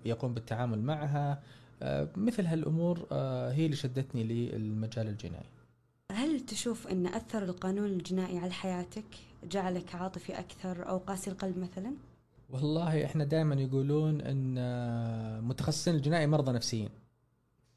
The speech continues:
Speaker 1: ويعني إن شاء الله أن أغلب الناس تعرفني، في، على الأقل الزملاء والزميلات. الحمد لله إلى الآن ما فتحت ملف في عيادة نفسية.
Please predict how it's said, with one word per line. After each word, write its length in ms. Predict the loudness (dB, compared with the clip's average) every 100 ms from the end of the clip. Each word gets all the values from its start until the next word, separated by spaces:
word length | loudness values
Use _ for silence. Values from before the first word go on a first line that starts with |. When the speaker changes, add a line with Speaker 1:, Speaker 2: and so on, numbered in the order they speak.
| _ _ _ _ _ -10
Speaker 1:
ويعني 1200 | -2 0 2 2 0 -2 -6 -12 _ 0 4 4
إن 100 | 4
شاء 140 | 4
الله 200 | 6 6
أن 100 | 6
أغلب 400 | 4 2 4 4
الناس 300 | 4 4 2
تعرفني، 440 | 2 2 2 0 -2
في، 260 | -2 -2
على 100 | 0
الأقل 280 | 0 0 2
الزملاء 420 | 2 4 4 4
والزميلات. 640 | 2 0 0 0 0 0 -2
الحمد 240 | -4 0
لله 160 | 2 4
إلى 100 | 4
الآن 320 | 6 6 6
ما 180 | 6 4
فتحت 400 | 4 2 0 2
ملف 220 | 2 2
في 100 | 0
عيادة 300 | 2 2 4
نفسية. 460 | 0 0 -2 -2